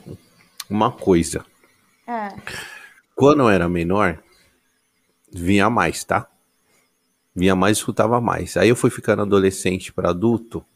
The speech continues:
Speaker 1: deu uma caída, né? E agora que eu com quarenta anos pra cá,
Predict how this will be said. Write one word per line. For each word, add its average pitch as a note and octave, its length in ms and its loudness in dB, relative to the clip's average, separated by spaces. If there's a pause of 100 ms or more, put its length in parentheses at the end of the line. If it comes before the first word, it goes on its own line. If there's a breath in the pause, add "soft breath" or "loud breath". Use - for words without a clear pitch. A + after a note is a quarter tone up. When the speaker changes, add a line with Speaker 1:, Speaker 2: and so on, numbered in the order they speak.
(1120)
Speaker 1:
deu F#2 180 0
uma G2 160 -2
caída, F2 520 -2 (1040)
né? G#2 240 -6 (1400 soft breath)
E G#2+ 140 4
agora A#2 360 2
que - 100 -14
eu G2+ 60 -2
com F#2+ 440 -6 (1040)
quarenta F#2+ 480 0
anos F#2+ 580 2
pra F2+ 200 0
cá, A2+ 400 -4